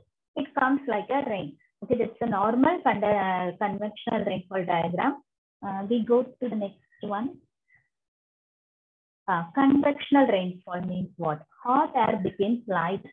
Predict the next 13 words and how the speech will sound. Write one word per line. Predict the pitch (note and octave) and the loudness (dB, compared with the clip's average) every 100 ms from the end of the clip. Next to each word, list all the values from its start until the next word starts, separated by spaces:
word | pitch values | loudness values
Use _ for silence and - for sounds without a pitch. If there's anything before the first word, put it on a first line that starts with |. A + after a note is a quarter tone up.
| - | -8
and | F#3 F3 | -6 -2
rise | F#3 G#3 A#3+ A3 | 0 0 -4 -4
in | A#3+ - | -6 -2
convection | G#3+ G#3 A3+ A#3 - A#3 A3 | -2 0 -2 -4 -4 -4 0
currents. | F3 E3+ E3+ _ _ - _ _ | -2 -2 -8 _ _ -20 _ _
Convection | C4 D4+ E4 D#4+ - D#4 | 2 4 2 0 0 2
currents | D4 G#3+ G#3+ A#3 - | 4 2 2 0 -2
means | A#3 A#3 | -2 -2
what? | G#3+ G#3+ - | -6 -6 -4
The | G3+ | -2
movement | A3 C4+ C4+ A3+ F3+ G3 | 2 4 4 4 0 -4
one | G#3 B3+ D4 | 0 0 2
place | B3 B3+ | 2 2